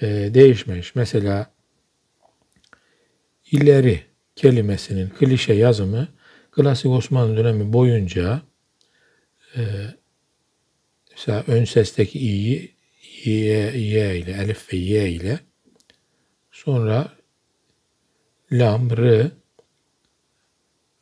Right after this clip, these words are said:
ve sonu vav ola. Yani, e, eski şekli olarak ileri şeklinde klişe yazımı korunmuş arkadaşlar. E, ileriyi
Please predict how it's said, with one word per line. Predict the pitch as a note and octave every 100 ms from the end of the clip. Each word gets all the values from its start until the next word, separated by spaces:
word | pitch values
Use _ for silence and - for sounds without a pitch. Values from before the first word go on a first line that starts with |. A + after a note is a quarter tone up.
| -
ve | D3 D#3+ - _
sonu | - D3 C#3 D3+ C3+
vav | C#3 G#2+
ola. | E2+ E2 - _ _ _ _ _ _ _
Yani, | B2 A#2+ A#2+ A#2+ - _ _ _ _ _ _ _ _ _
e, | A#2 A2 A2+
eski | D3 - - G3+
şekli | - C3 - G2+ G2+
olarak | - G2 F#2 F2 C3+
ileri | A#2+ C3+ C#3 C#3+
şeklinde | - G2+ - G#2 F#2+ F#2+ C#3 - _ _ _ _ _ C#3+
klişe | - D3 C#3+ -
yazımı | G2+ F#2 F2+ A2+ C#3+
korunmuş | C#3+ B2 G#2+ F2+ G#2
arkadaşlar. | E2+ E2 E2 D#2 - E2+ _ _ _ _ _ - _ _ _ -
E, | D3 C3 A2+ G#2 G#2+
ileriyi | E3 C3+ G#2 F2 G2+ D3